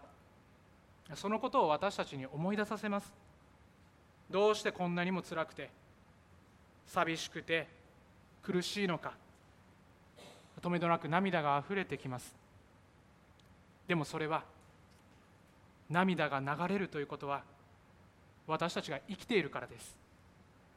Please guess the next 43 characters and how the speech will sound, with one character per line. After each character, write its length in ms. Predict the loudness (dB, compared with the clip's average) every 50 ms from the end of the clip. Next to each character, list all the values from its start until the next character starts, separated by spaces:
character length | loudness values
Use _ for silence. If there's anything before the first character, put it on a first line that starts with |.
| -20 -20 -20 -14 -2 2
残 220 | 2 4 4 6
さ 120 | 8 8 8
れ 80 | 8
た 100 | 8 4
者 160 | 2 2 0
と 120 | 0 -2 -4
し 80 | -4
て 80 | -2 -2
今 200 | 2 4 4 4
も 100 | 4 2
こ 100 | -2 -4
こ 120 | -4 -2
に 100 | -2 -2
生 140 | -2 -4 -6
き 80 | -4 -2
て 80 | 0
い 80 | 0 0
る 80 | 0 -2
か 100 | -6 -8
ら 60 | -8
で 120 | -10 -14
す。 140 | -16 -18 -20 -20 -20 -20 -20 -20 -20 -20 -20 -20 -20 -20 -20 -20 -20 -20 -20 -20 -20 -20 -20 -20 -14
つ 100 | -4 2
ま 120 | 6 6 6
り、 80 | 6
こ 120 | 4 2 2
の 40 | 2
よ 60 | 4
う 40 | 4
に 60 | 6
私 280 | 4 4 4 2 0 0
た 80 | -4
ち 120 | -2 0 -2
が 80 | -2
死 280 | -2 -2 -4 0 2 4
を 140 | 4 4 4
思 300 | 2 0 0 2 2 2
い 60 | 2
巡 200 | 2 2 2 2
ら 100 | 0 0
す 80 | -2 -4
と 80 | -10
き、 260 | -6 -4 -4 -4 -4